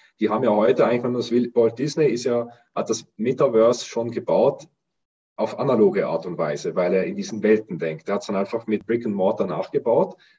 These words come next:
Es gibt ja jetzt in Disney World auch das, äh, Star Wars Hotel. Das ist das erste Hotel ohne Fenster, wo du nur Bildschirme hast,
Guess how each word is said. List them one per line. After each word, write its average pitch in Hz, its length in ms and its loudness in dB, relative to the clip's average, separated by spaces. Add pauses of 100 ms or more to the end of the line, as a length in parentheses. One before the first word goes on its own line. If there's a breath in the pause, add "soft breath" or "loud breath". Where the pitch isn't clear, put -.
Es - 100 -18
gibt 117 180 -4
ja 110 100 4
jetzt 107 180 2
in 110 60 -2
Disney 113 220 -2
World 107 240 2
auch 98 140 -4
das, 101 240 -4
äh, 95 260 0
Star 85 260 0
Wars 127 180 -2
Hotel. 131 320 2
Das 147 180 -2
ist 107 140 -8
das 101 140 -4
erste 110 260 -2
Hotel 110 260 -4
ohne 104 160 -6
Fenster, 160 500 -2
wo 117 100 -6
du 117 80 -4
nur 110 260 0
Bildschirme 101 560 -2
hast, - 280 -4